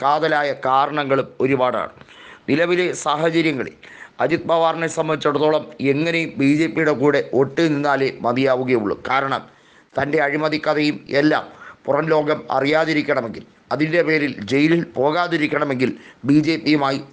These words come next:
സന്ധി ചെയ്താൽ മാത്രമേ അജിത് പവാറിന് നിലനിൽപ്പുള്ളൂ. അത് കൃത്യമായി മനസ്സിലാക്കി മുതലെടുക്കുക തന്നെയാണ് ബി ജെ പി നേതൃത്വം ചെയ്യുന്നത്. ഫട്നാവിസിനാകട്ടെ എന്ത് ചെയ്യണമെന്നറിയാതെ തത്രപ്പാടിലാണ്. രണ്ടായിരത്തി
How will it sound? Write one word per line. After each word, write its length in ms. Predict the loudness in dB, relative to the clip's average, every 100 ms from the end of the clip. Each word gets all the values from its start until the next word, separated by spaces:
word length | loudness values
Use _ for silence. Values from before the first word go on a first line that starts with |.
| -4
സന്ധി 320 | -4 0 0 2
ചെയ്താൽ 280 | 0 0 0
മാത്രമേ 360 | -2 -2 -2 -2 -6 -18 -6 -2
അജിത് 240 | 0 0
പവാറിന് 360 | 0 2 2 -2 0
നിലനിൽപ്പുള്ളൂ. 580 | 2 2 0 -2 -2 -2 -2
അത് 80 | -2 0
കൃത്യമായി 420 | -2 0 -2 -2 -2
മനസ്സിലാക്കി 520 | -4 -2 0 0 -2 -2
മുതലെടുക്കുക 600 | 0 2 2 0 0 0 2
തന്നെയാണ് 380 | 0 0 0 -2 -6 -2
ബി 80 | 0
ജെ 60 | 0 2
പി 80 | 2
നേതൃത്വം 320 | 2 0 -2 -2 0
ചെയ്യുന്നത്. 360 | 0 0 -2 -8 -20 -20 -20 -8
ഫട്നാവിസിനാകട്ടെ 960 | -6 -2 -2 -2 0 0 0 0 -2 0 -2 -2 0
എന്ത് 180 | 0 2 0
ചെയ്യണമെന്നറിയാതെ 840 | 0 2 0 0 0 2 2 2 -2 -6 -20 -4
തത്രപ്പാടിലാണ്. 760 | -2 0 0 0 0 0 -2 -4 -12 -20 -6 -4
രണ്ടായിരത്തി 500 | 0 0 0 -2